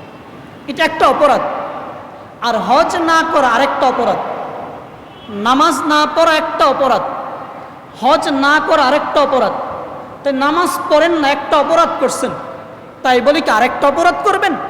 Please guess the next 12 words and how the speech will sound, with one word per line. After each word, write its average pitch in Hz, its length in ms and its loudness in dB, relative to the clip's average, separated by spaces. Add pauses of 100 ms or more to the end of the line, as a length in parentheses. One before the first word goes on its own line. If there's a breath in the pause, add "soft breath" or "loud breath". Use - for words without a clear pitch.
(2000)
নামাজ 285 460 0
পড়েন 339 180 2
না, 403 120 0
এটা 415 140 -2
একটা - 200 -2
অপরাধ। 294 320 2 (1200)
এই 320 120 0
অপরাধ 359 380 4 (100)
তো 381 140 0
ঠিক 330 180 0
আছে, 247 320 0
অপরাধী, 247 420 2